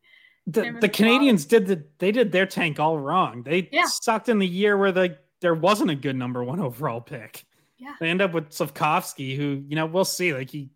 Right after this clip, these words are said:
Speaker 1: obviously, there's still time for him to develop into a really good player, but by, by no means is he the,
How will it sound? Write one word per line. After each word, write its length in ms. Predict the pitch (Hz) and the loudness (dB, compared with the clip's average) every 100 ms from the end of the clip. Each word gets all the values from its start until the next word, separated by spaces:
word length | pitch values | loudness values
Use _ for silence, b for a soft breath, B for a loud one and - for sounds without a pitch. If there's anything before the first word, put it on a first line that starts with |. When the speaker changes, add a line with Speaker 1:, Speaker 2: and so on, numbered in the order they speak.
| _ | _
Speaker 1:
obviously, 320 | 147 135 127 | -6 -6 -12
there's 160 | 117 120 | -12 -10
still 180 | - 139 | -6 -6
time 280 | - 135 127 | -6 -10 -8
for 80 | |
him 80 | 120 | -12
to 80 | 117 | -14
develop 380 | 113 113 120 113 | -16 -12 -12 -12
into 180 | 117 127 | -12 -10
a 40 | |
really 240 | 120 123 117 | -8 -8 -8
good 180 | 104 | -12
player, 420 | - 123 123 95 101 | -14 -8 -6 -6 -12
but 260 | 107 104 101 _ _ _ _ _ _ | -14 -16 -20 _ _ _ _ _ _
by, 200 | 143 135 | 4 4
by 280 | 123 147 143 | 2 2 4
no 340 | 151 160 156 | 4 4 4
means 320 | 147 143 131 | 4 2 0
is 100 | 127 | -4
he 140 | - 123 | -6 -6
the, 300 | 117 113 | -4 -6